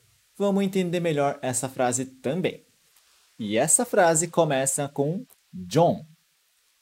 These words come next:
John, que é o nome americano ou em inglês John. Aqui no Brasil a gente chamaria de João, né?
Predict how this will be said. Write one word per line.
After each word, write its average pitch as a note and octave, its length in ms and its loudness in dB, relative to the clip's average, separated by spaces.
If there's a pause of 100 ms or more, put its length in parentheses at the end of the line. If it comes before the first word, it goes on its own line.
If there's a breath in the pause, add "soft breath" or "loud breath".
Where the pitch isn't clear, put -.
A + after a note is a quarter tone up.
(420)
John, F#2+ 480 2 (720)
que A#3 180 2
é F#3 280 6
o C4+ 120 -4
nome D#3+ 460 2
americano C#3 840 2
ou A#2 300 4
em D3 80 0
inglês B2 720 0 (100)
John. G2+ 600 0 (340 soft breath)
Aqui D4 280 0
no D4+ 100 2
Brasil D3 400 6
a C3 60 6
gente C#3 200 -4
chamaria A#2 340 0
de A#2 120 -6
João, G#2+ 640 4
né? C3 280 -4